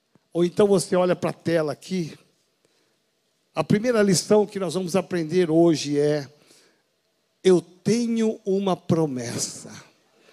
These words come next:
Diga assim: "No deserto, eu tenho uma promessa." Olha só, Josué está localizado no tempo e no espaço, exatamente no tempo do deserto.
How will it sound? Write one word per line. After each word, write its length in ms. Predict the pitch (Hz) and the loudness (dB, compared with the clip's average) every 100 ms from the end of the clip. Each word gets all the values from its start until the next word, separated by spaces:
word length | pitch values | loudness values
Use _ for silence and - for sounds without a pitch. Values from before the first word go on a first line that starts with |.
| _ - - | _ -20 -4
Diga 320 | - 185 185 | 2 4 2
assim: 320 | 156 - 160 | -2 0 -2
"No 200 | 160 208 | 0 2
deserto, 880 | 277 240 190 160 165 175 - 220 208 - _ _ _ _ _ _ - - - _ - | 2 2 0 0 -2 -2 -8 -10 -10 -12 _ _ _ _ _ _ -20 -20 -20 _ 0
eu 120 | 165 | 0
tenho 320 | 160 185 165 | 0 -2 -2
uma 140 | 156 156 | -2 -4
promessa." 800 | - 151 135 117 107 - - - _ _ _ _ _ _ _ _ _ _ _ _ - - _ - | -2 -2 -2 -10 -12 -16 -20 -20 _ _ _ _ _ _ _ _ _ _ _ _ -20 -20 _ -6
Olha 240 | 247 247 | 0 0
só, 460 | 196 - 185 180 175 | 0 -2 0 2 0
Josué 540 | 170 262 202 180 226 | -2 -2 -2 0 -2
está 360 | 240 - - 220 | -4 -6 -4 2
localizado 840 | 226 214 214 208 196 147 196 190 | 4 4 2 -4 -4 -4 -2 0
no 120 | 190 180 | -2 -2
tempo 360 | - 202 190 | 0 0 0
e 20 | |
no 80 | 170 | -6
espaço, 640 | 147 - - 196 196 143 | -6 -6 -4 -2 -2 -2
exatamente 760 | 180 139 220 - 175 165 196 202 | -2 0 -2 -2 -4 -2 -2 -2
no 160 | 196 190 | -2 -2
tempo 380 | - 190 - | 2 0 0
do 160 | 185 208 | -6 -4
deserto. 840 | 190 202 - 175 190 165 - 117 | -4 -4 -2 -2 -2 -4 -10 -14